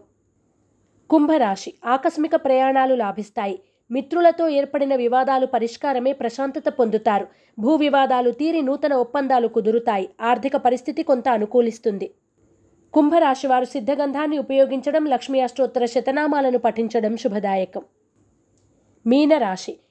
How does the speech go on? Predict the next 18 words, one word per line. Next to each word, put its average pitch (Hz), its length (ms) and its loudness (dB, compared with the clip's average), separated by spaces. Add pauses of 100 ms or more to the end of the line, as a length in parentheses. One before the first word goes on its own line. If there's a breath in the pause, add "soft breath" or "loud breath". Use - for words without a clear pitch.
(120)
నూతన 330 300 0
కార్యక్రమాలకు 277 760 0
శ్రీకారం 233 480 0
చుడతారు. 202 500 -4 (100)
గృహ 233 180 -4
నిర్మాణ 294 400 0
ఆలోచనలు 262 560 2
ఫలిస్తాయి. 214 580 -6 (340 soft breath)
పాత 285 240 2
మిత్రులను 294 520 0
కలిసి 247 320 -2
ఆనందంగా 262 500 0
గడుపుతారు. 208 560 -4 (260 soft breath)
అనుకోని 294 400 4
ఆహ్వానాలు 269 540 0
ఆశ్చర్యపరుస్తాయి. 226 1040 -4
భూయోగం 269 540 2
పొందుతారు. 208 720 -4